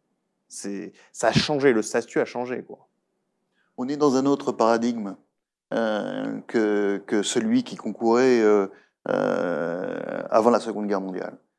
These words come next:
Speaker 2: Euh, le Taïwan aujourd'hui, euh, tu l'as rappelé, euh, a eu un nationalisme depuis mille neuf cent quarante-neuf avec Chiang Kai-shek, un nationalisme très dur, euh, meurtrier même, hein, puisque,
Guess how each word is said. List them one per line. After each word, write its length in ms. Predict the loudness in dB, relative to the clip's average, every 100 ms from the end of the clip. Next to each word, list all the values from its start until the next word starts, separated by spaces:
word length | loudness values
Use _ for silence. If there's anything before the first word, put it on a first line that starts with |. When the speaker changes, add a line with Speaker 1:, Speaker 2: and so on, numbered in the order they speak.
| _ _ -6
Speaker 2:
Euh, 480 | -4 -4 -6 -6
le 180 | -8 -10
Taïwan 480 | 2 8 8 8 6
aujourd'hui, 800 | 4 4 2 2 0 0 -2 -6
euh, 520 | -4 -2 -2 -4 -8 -10
tu 120 | -4
l'as 140 | 0 2
rappelé, 580 | 0 0 6 8 6 0
euh, 460 | -6 -4 -4 -6 -8 -14 -20 _ _
a 140 | 4 6
eu 180 | 6
un 100 | 4
nationalisme 1120 | 4 2 0 -2 -2 0 0 -4 -6 -4 -2 -2
depuis 260 | -4 -4
mille 160 | -4 -2
neuf 120 | -4
cent 120 | -4
quarante-neuf 400 | 0 0 2 -2
avec 180 | -2 -2
Chiang 140 | -4
Kai-shek, 360 | -4 -2 -2 -2
un 60 | -4
nationalisme 720 | -6 -4 -2 -2 -2 -6 -8
très 200 | -2 -2
dur, 440 | 0 0 0 -4 -10 _ _ -8
euh, 640 | -2 0 0 0 -2 -4 -6
meurtrier 680 | -4 0 0 0 2 4 4
même, 240 | 2 0
hein, 100 | -2
puisque, 400 | -4 -10 -8 -2